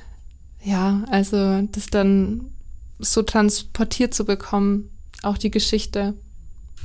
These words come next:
Also für mich war das total spannend und nicht langweilig, aber ich denk, es kommt auf das Kind drauf an. Ja, und für alle, die Burgen und Schlösser vielleicht zu langweilig finden, hat Sebastian jetzt noch einen Tipp für euch.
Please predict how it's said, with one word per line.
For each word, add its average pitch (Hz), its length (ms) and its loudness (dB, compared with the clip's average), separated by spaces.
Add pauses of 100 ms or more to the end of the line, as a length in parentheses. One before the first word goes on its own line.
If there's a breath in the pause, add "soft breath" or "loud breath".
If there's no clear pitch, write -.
(1400 loud breath)
Also 214 220 6
für 220 140 2
mich 269 160 6
war 262 100 8
das 240 140 2
total 214 320 4
spannend 196 580 4
und 202 160 2
nicht 202 180 2
langweilig, 190 640 -2
aber 196 320 4
ich - 140 -4
denk, 196 320 0 (160)
es - 120 -6
kommt 190 220 2
auf 196 140 -2
das - 120 -6
Kind 202 220 2
drauf 196 180 0
an. 226 240 -2 (380 loud breath)
Ja, 202 220 6
und 208 180 6
für - 160 4
alle, 233 240 6
die 208 300 6
Burgen 262 560 4
und 214 140 4
Schlösser 214 640 4 (200)
vielleicht 208 680 2
zu - 120 4
langweilig 233 560 6
finden, 220 460 4 (480 loud breath)
hat 208 400 0 (180 soft breath)
Sebastian 202 640 4
jetzt 196 260 2
noch 196 100 2
einen 185 160 0
Tipp - 160 -4
für 185 160 0
euch. 180 380 -2